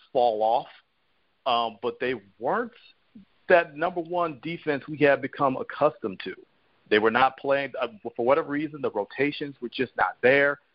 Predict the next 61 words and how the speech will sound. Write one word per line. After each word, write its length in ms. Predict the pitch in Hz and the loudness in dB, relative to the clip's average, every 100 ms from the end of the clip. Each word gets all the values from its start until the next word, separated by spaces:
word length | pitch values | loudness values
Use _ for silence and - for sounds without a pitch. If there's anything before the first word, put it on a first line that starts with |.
| _ _ | _ _
They 120 | 120 117 | -2 -2
were 120 | 110 | -2
just 240 | 123 110 - 101 | -4 -6 -8 -14
not 360 | 113 147 151 - | 2 4 4 0
stopping 320 | 147 135 131 - | -4 -4 -6 -12
teams 240 | 147 143 - | -10 -10 -8
for, 180 | 127 117 | -8 0
or 120 | 123 | 2
at 60 | 117 | 4
least 180 | 147 - | 0 -8
making 360 | 101 113 143 131 | -4 -2 -2 -4
it 120 | 98 - | -10 -2
tough 180 | 135 151 | 0 0
for 80 | - | -2
teams 260 | - 120 110 | -10 -10 -10
to 60 | - | -6
hit 160 | 120 - | -4 0
open 240 | 117 107 - | -2 -2 -10
threes. 300 | - 135 120 110 | -2 -2 0 -4
I 100 | 101 | -6
mean, 100 | 104 | -8
we 60 | 110 | -2
know 240 | 120 127 | 2 2
their 100 | 120 | 2
philosophy 560 | 117 101 110 120 - 120 | -2 0 2 0 -2 -14
is 60 | 117 | -12
to 60 | - | -10
pack 300 | - 110 - | -2 0 -2
the 60 | _ | _
paint 320 | 127 131 117 _ _ _ - _ | -4 -4 -6 _ _ _ -20 _
and, 240 | 107 107 107 | 2 2 0
and 260 | 113 107 101 - 113 | -4 -4 -10 -18 -14
hopefully 400 | - - - - | -2 0 0 -2
get 140 | 127 | -2
a 40 | 113 | 0
rotation 440 | 113 - 123 120 | 0 2 -2 0
out 240 | 120 113 - | 0 0 -4
to, 260 | 123 113 107 | -6 -4 -4
uh, 140 | 110 | -4
an 140 | 117 110 | -2 0
open 240 | 117 117 | 0 -2
shooter 440 | 104 202 151 123 - - - - | -6 -2 0 0 -2 -14 -8 -2
and, 120 | 117 | 0
and 120 | 110 | 2
make 160 | 127 120 | 2 2
it 100 | - | 2
tough 180 | 185 202 | 2 2
for 80 | 127 | -2
them 120 | 123 | -6
to 80 | 117 | -6
miss 160 | 117 - | -8 -8
the 80 | 95 | -10
three, 280 | 175 208 127 | -6 -4 -2
and 100 | 113 | -2
they've 180 | 120 | -2
been 240 | 107 101 101 | -2 -4 -2
really 200 | 143 160 | 0 0
successful 500 | - - 135 143 - 90 | -2 -4 -2 -2 -4 -12
in 40 | |
doing 300 | 101 208 160 | -6 -6 -6
that. 200 | 85 85 | -8 -10